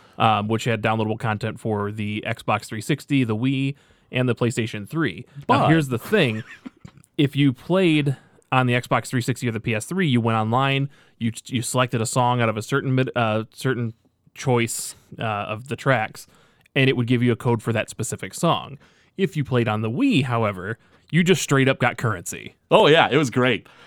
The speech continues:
Speaker 2: I got so many video games I would have never, ever played if I didn't basically steal all those points from the baggers.
Speaker 1: Yeah.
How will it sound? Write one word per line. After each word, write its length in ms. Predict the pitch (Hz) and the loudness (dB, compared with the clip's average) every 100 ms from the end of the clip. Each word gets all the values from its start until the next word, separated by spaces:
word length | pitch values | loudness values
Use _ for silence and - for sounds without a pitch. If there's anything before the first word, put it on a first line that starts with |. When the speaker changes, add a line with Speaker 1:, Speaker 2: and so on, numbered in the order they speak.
| - - | -16 -2
Speaker 2:
I 440 | 131 143 185 160 - | 0 2 0 -4 -2
got 300 | 135 127 - | 0 0 -4
so 440 | - - - 123 | -6 -4 0 2
many 180 | 139 139 | 4 4
video 240 | 123 123 113 | 4 2 2
games 260 | 110 95 - | 0 -2 0
I 120 | 110 | 2
would 120 | 117 | 2
have 120 | 113 101 | 2 0
never, 520 | 110 113 117 117 117 | 2 4 4 2 0
ever 220 | 110 113 | 0 0
played 560 | 98 143 131 104 90 87 - - _ | 0 2 2 0 -4 -8 -14 -20 _
if 140 | 123 113 | 0 2
I 120 | 117 | 2
didn't 420 | 117 117 117 101 - - - _ | 0 0 -2 -4 -16 -20 -20 _
basically 360 | 113 98 - 101 | -4 -4 -6 -6
steal 360 | - 110 107 | -6 -2 0
all 140 | 98 95 | 0 0
those 180 | 95 92 _ | -2 -4 _
points 320 | - 101 92 | -6 -4 -4
from 200 | - 98 | -4 -4
the 60 | 92 | -2
baggers. 460 | 87 92 85 82 92 | -2 -2 -4 -6 -6
Speaker 1:
Yeah. 160 | 101 | -6